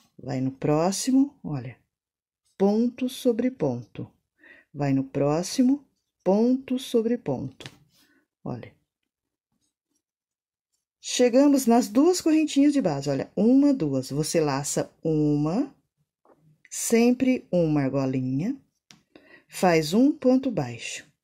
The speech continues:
Duas correntinhas, você vê que você repete as duas correntinhas. Aqui na base nós temos duas, você laça uma com um ponto baixo. Repete duas correntinhas e volta na outra correntinha que está ao lado na base.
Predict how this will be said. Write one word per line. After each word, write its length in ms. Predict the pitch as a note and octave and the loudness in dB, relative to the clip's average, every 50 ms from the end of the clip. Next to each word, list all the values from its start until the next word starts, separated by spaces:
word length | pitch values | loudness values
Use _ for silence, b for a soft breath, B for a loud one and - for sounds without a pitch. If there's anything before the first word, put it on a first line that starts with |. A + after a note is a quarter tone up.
| B B B B B B B B B B | B B B B B B B B B B
Duas 520 | D#3 D#3 D#3 A#3 C#4 D4+ D#4+ F4 F4 E4+ - | -16 -2 2 4 4 6 4 4 2 2 0
correntinhas, 720 | - C#4 C#4 D4 D4+ D4+ - - - F#3+ D#3 C#3 C3+ C3+ | 2 4 4 4 4 2 0 -2 -2 -2 -2 -2 -2 -4
você 240 | C#3 C#3+ - - D3+ | -6 -4 -2 -2 0
vê 140 | D3 E3 E3 | 0 0 -2
que 100 | - F3 | -2 -4
você 200 | F#3 F3+ - F3+ | -4 0 0 0
repete 800 | F3+ G3 A3 - - G3+ F3+ F3 F#3 F#3+ - - C4 C#4 C4+ - | 0 0 -2 0 2 2 4 4 2 0 0 -2 -2 -2 -4 -6
as 140 | - A3 G3+ | -6 -6 -4
duas 240 | - G#3 G#3+ A3 - | 0 0 0 0 0
correntinhas. 640 | - A#3+ A#3 C4 C4+ C4+ - F#3 E3 C#3+ C3+ - - B B B B B B | 0 0 2 2 2 0 -2 -2 -2 -2 -4 -4 -8 B B B B B B
Aqui 220 | E3 D#3 - G3 | -10 -2 0 2
na 140 | F#3+ F3+ E3+ | 2 2 2
base 260 | D#3 F3 F3 F#3 F#3 | 4 2 2 2 2
nós 160 | G3+ G#3+ G#3 | 0 -2 0
temos 300 | - A#3 A#3 B3 C4+ - | 2 2 4 4 2 2
duas, 300 | - A3 G3 D#3+ D3+ D3 | 2 2 2 4 2 2
você 240 | D3+ D3 D3 - D#3+ | 0 -2 0 0 -2
laça 340 | D3 C#3+ C#3 C#3+ - - D#3 | -2 -2 -2 -4 -4 -2 0
uma 400 | D3 D3 C#3+ D#3 F#3+ B3+ D#4+ F4+ | 0 0 0 2 2 0 0 0
com 260 | - C#4+ C4+ C4 C4 C4+ | 2 4 4 6 6 4
um 60 | C4+ | 2
ponto 260 | C4+ B3+ C4 C4+ C#4 | 2 0 0 0 0
baixo. 440 | A3+ F3 C3 B2+ B2+ - - - - - _ _ b b b b b b b b b b b b b | -2 -4 -4 -4 -8 -10 -12 -14 -14 -16 _ _ b b b b b b b b b b b b b
Repete 600 | - G3 F3 - - F#3 F3 E3 D3+ - - - | 0 0 0 2 4 2 4 4 2 -2 -8 -8
duas 320 | - - F3 E3 E3 - - | -4 0 0 2 0 0 -2
correntinhas 840 | - E3 E3+ E3+ F3 - - - A#3 B3+ D4 F4 F4 - - - _ _ | -2 -2 -2 -2 -2 -4 -2 0 2 2 2 0 -2 -8 -12 -18 _ _
e 140 | - F#3+ F#3 | -2 -2 0
volta 400 | D#3 D#3+ E3 E3 F3+ F3+ G3 F#3 | 2 2 2 0 2 0 0 0
na 160 | F3+ E3+ F3 | 2 2 4
outra 300 | F#3+ A#3+ C4 C4+ C#4+ C#4 | 4 4 4 2 2 2
correntinha 520 | C#4+ C#4+ C#4 C4+ B3+ A#3+ - - A3+ A3+ | 2 4 4 4 2 2 0 0 0 2
que 80 | A3 B3 | 2 0
está 200 | A#3 A3+ - A3+ | -4 -2 -2 0
ao 100 | A3+ A#3 | 0 2
lado 340 | A3+ G3+ F#3+ F3+ E3+ - F#3+ | 2 2 0 0 0 0 -2
na 140 | G3+ G#3 G#3 | -2 0 -2
base. 540 | F#3 D#3 C3 B2+ B2 A#2 - - - _ | -2 -4 -4 -6 -10 -12 -14 -16 -18 _